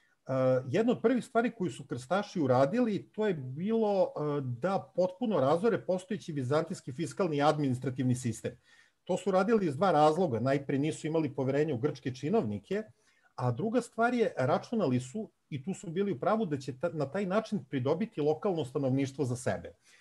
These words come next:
A, mi obično Vizantiju posmatramo kao državu, a, velike civilizacije, visoke kulture, visokog stepena pismenosti, što je sve tačno, ali postoji ona mračnija strana, to je bila država koja je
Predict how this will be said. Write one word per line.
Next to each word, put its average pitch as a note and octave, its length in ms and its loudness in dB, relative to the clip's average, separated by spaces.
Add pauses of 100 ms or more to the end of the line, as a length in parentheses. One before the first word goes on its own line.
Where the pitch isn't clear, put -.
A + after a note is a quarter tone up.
(240)
A, C#3 220 2 (180)
mi E3 200 0
obično G3+ 360 0
Vizantiju E3 500 2
posmatramo E3+ 640 -2
kao E3 160 2
državu, D#3+ 640 2 (200)
a, C#3 180 -2
velike E3 460 4
civilizacije, D3 960 0
visoke C#3 580 -4
kulture, D3+ 760 2
visokog D3 480 -4
stepena D3+ 460 -4
pismenosti, B2 540 -2
što C3 160 -4
je C3 40 0
sve D3+ 260 2
tačno, D#3 560 -4 (360)
ali B2 240 -2
postoji E3 340 0
ona E3+ 200 4
mračnija D3+ 420 0
strana, C3+ 460 -2
to - 220 -4
je A#2+ 60 -2
bila C#3+ 280 2
država C#3+ 560 -2
koja - 220 0
je - 140 -8